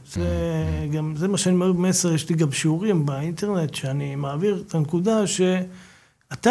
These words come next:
Speaker 1: יכול לפעול ישועה.
Speaker 2: אוקיי.
Speaker 1: אתה יכול לפעול ישועה איך שאתה, אה, בורא עולם הוא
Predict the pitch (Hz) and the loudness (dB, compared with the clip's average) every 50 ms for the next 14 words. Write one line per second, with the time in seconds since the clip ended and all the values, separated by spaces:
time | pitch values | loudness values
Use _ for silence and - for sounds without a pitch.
0 | 254 220 156 - 240 233 208 - - 208 196 185 156 - - 147 143 131 123 117 | 6 6 6 4 4 4 4 4 4 4 4 4 4 2 0 -4 -4 -4 -6 -10
1 | - - - - _ _ - 101 101 - 240 247 247 240 226 240 - - - 214 | -14 -18 -20 -20 _ _ -10 -10 -6 -2 0 2 2 2 0 -2 -6 -4 -2 0
2 | 214 196 - - 202 208 208 190 - - - 196 202 208 214 214 214 214 - 214 | 0 0 0 0 0 0 2 2 0 -2 -4 -4 -4 -2 -2 -2 -2 -2 -2 -4
3 | 196 190 - - 214 202 185 196 - 214 208 202 196 190 - - - - - _ | -4 -4 -2 -2 -2 -2 0 0 0 0 2 0 -2 -6 -10 -12 -18 -20 -20 _
4 | _ _ _ _ _ _ _ _ _ _ _ - 160 160 160 156 151 147 147 143 | _ _ _ _ _ _ _ _ _ _ _ 0 2 4 4 4 4 4 2 0
5 | 139 135 131 147 151 160 175 170 165 165 156 143 143 | 0 0 -2 -2 0 0 0 0 2 2 2 2 0